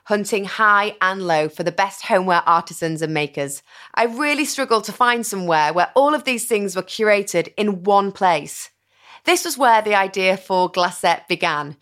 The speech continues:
who also happened to be another sponsor of this podcast. Last year, along with Dan, my brother-in-law, I launched Glassette, the new destination to shop all things home.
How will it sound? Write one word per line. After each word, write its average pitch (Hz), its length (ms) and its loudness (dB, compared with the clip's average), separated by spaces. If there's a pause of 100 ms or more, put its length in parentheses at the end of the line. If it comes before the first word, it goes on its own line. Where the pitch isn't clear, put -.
(140)
who 254 140 -2
also 339 260 2
happened 190 400 -4
to 185 80 -12
be 180 240 0
another 202 240 -4
sponsor 160 580 -2
of 160 140 -2
this 175 120 -4
podcast. 202 680 -4 (340)
Last 294 280 0
year, 190 260 2
along 196 260 0
with 185 120 -2
Dan, 170 280 0
my 196 120 -2
brother-in-law, 160 680 0 (260)
I 208 140 0
launched 196 420 0
Glassette, 160 680 -4 (340)
the 254 300 -2
new 269 400 2
destination 190 800 -2
to 180 80 -12
shop - 460 -2
all 247 220 6
things 190 380 -4
home. 151 400 -2